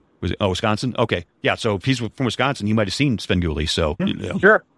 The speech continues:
Speaker 3: You said it, and some people would be upset. I think it depends on whoever the movie filmmaker was. I mean,
Speaker 1: Mm-hmm.
Speaker 3: I think Greg can agree with me. People like Lloyd Kaufman and Troma,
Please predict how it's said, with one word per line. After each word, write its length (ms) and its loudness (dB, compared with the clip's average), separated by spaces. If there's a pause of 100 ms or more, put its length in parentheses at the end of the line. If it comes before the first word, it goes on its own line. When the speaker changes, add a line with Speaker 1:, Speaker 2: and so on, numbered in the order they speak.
(220)
Speaker 3:
You 280 2
said 260 4
it, 100 6
and 340 -2
some 180 4
people 180 0
would 80 -6
be 120 2
upset. 400 6 (320)
I 120 6
think 180 -2
it 80 -4
depends 360 0
on 180 4
whoever 340 4
the 120 -4
movie 440 -2 (200)
filmmaker 440 4
was. 320 6 (100)
I 60 4
mean, 300 4 (340)
Speaker 1:
Mm-hmm. 120 6
Speaker 3:
I 60 8
think 180 4 (240)
Greg 260 6
can 160 -6
agree 380 2
with 200 0
me. 160 -10 (220)
People 260 4
like 220 8
Lloyd 240 2
Kaufman 460 6
and 120 -4
Troma, 340 4